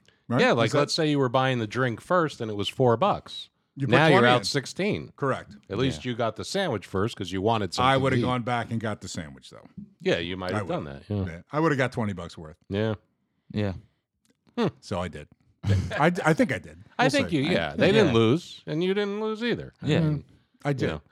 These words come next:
Speaker 1: I
Speaker 2: Well,
Speaker 1: did
Speaker 2: you
Speaker 1: lose.
Speaker 2: lost in, in,
Speaker 1: I
Speaker 2: in the
Speaker 1: did.
Speaker 2: time, the aggravation. You're on a trip, you know. Um,
Speaker 1: Pissed me off. It did.
Speaker 3: <laughs>
Speaker 1: It's, it's what's happening.
Speaker 2: But money-wise, it's probably a break even in there.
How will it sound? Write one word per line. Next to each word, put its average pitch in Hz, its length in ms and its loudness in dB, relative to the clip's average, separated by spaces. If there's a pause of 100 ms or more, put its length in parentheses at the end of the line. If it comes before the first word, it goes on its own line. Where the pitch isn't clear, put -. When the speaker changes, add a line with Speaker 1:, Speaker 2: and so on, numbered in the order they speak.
Speaker 1:
I 143 40 -4
Speaker 2:
Well, 190 120 6
Speaker 1:
did 160 100 6
Speaker 2:
you 180 60 4
Speaker 1:
lose. 185 80 2
Speaker 2:
lost 180 300 2
in, 139 160 -2
in, 120 420 -4
Speaker 1:
I 165 60 0
Speaker 2:
in 101 80 0
the 95 80 -2
Speaker 1:
did. 85 80 -8
Speaker 2:
time, 127 400 -2
the 90 120 -4
aggravation. 107 720 -6
You're 87 140 -10
on 80 100 -10
a 78 40 -12
trip, 123 340 -10 (120)
you - 120 -10
know. 71 180 -14 (720)
Um, 76 380 -4
Speaker 1:
Pissed - 220 -4
me 139 120 0
off. 214 180 -4 (300)
It 110 100 -8
did. 185 180 -2 (200)
Speaker 3:
<laughs> 98 120 -2 (300)
Speaker 1:
It's, - 120 -14
it's - 200 -4
what's 135 160 0
happening. 156 340 -2
Speaker 2:
But 139 160 0
money-wise, 113 760 2
it's 92 120 -8
probably 90 400 -4
a 71 60 -12
break 82 340 -14
even 76 260 -18
in 67 120 -20
there. 65 240 -20